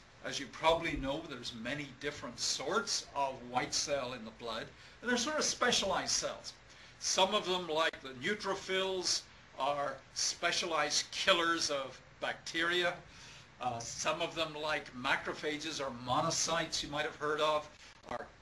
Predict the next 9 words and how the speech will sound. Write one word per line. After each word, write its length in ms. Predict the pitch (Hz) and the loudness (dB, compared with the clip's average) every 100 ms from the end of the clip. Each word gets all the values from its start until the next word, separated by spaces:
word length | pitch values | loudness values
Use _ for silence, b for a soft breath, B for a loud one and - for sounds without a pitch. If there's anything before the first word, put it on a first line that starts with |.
| B - | B -6
are 160 | 123 123 | -4 -2
not 220 | 147 180 | 2 2
only 260 | 185 165 147 | 2 0 -2
bacterial 800 | 151 135 - - 165 165 170 165 | 0 -2 -2 -4 0 2 2 0
killers, 420 | - 160 175 180 - | -2 -2 0 0 -4
but 200 | 131 - | -8 -4
their 200 | 143 156 | -2 0
job 420 | 143 143 160 156 | 0 0 0 -2
is 280 | 143 - | -4 -2